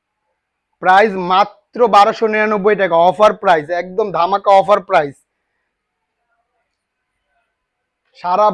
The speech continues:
বাংলাদেশে হোম ডেলিভারি চার্জ একদম ফ্রি। ওড়নাটা দেখেন মাশাআল্লাহ কত সুন্দর ওড়না, ওড়নার মধ্যে কাটওয়ার্কে কাজ করা। দেখেন এমব্রয়ডারি ফিনিশিং দেখেন কত সুন্দর, সাথে বোরিং এর কাজও আছে। কত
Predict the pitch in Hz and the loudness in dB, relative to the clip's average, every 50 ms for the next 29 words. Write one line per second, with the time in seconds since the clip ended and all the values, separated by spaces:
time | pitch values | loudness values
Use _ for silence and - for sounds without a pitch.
0 | 175 202 196 202 214 214 220 214 208 214 - - 226 233 202 196 196 202 208 208 | 2 2 2 2 0 0 0 0 0 -2 -2 0 -2 -2 0 -2 -4 -4 -4 -4
1 | 208 208 214 214 202 208 196 214 196 - 233 247 220 233 214 202 202 185 180 208 | -4 -2 -2 -2 -4 -4 -4 -4 -2 -2 -2 -2 0 0 -2 -2 -2 -4 -8 -12
2 | 208 196 147 170 156 156 165 180 185 196 208 208 208 208 208 214 208 196 190 175 | -12 -12 -14 -16 -16 -14 -10 -10 -10 -10 -10 -8 -8 -6 -4 -4 -4 -4 -6 -10
3 | 175 170 175 180 190 208 208 202 - - - 196 185 180 170 165 165 - _ - | -10 -12 -8 -6 -4 -4 -4 -6 -8 -8 -4 -4 -4 -2 -4 -6 -6 -8 _ -4
4 | 214 220 220 220 247 233 226 - - 214 214 214 202 202 196 185 175 170 165 151 | -4 -4 -4 -4 -6 -6 -6 -6 -12 -12 -10 -6 -4 -4 -4 -4 -6 -6 -8 -10
5 | 139 - _ _ _ _ _ _ _ _ - - 180 190 208 214 214 220 220 220 | -12 -14 _ _ _ _ _ _ _ _ -8 -6 -6 -4 -2 -2 -2 -2 -2 -4
6 | 220 220 - 196 196 202 - 233 214 214 202 - 240 226 - 214 202 208 208 - | -4 0 0 0 0 2 0 2 0 0 0 0 -6 -6 -2 -2 -2 -2 -2 -4
7 | - 214 202 202 208 185 185 170 - 165 151 160 - _ _ _ _ _ _ _ | -4 -2 0 0 0 -2 -4 -8 -8 -10 -14 -14 -18 _ _ _ _ _ _ _
8 | _ _ _ _ - 196 196 208 202 208 202 214 220 180 - - 214 220 226 196 | _ _ _ _ -12 -10 -8 -6 -6 -4 -4 -4 -4 -6 -6 -8 -6 -6 -6 -6
9 | - 226 226 202 196 175 - 160 160 147 180 185 185 208 190 - - 190 185 170 | -6 -6 -4 -2 -2 -4 -4 -6 -8 -6 -6 -6 -6 -8 -10 -10 -10 -12 -8 -8
10 | 160 147 - 170 180 175 196 175 160 175 185 190 208 214 220 214 190 202 196 185 | -8 -8 -8 -8 -8 -8 -8 -8 -6 -6 -6 -6 -6 -6 -8 -6 -4 -2 -2 -2
11 | 160 170 165 156 139 _ - 147 139 _ _ _ _ _ _ _ _ _ _ _ | -2 -6 -8 -8 -10 _ -20 -20 -20 _ _ _ _ _ _ _ _ _ _ _
12 | _ _ _ _ _ _ _ _ _ _ _ _ _ _ _ _ _ _ _ _ | _ _ _ _ _ _ _ _ _ _ _ _ _ _ _ _ _ _ _ _
13 | _ _ _ _ - 202 208 214 | _ _ _ _ -6 -6 -6 -2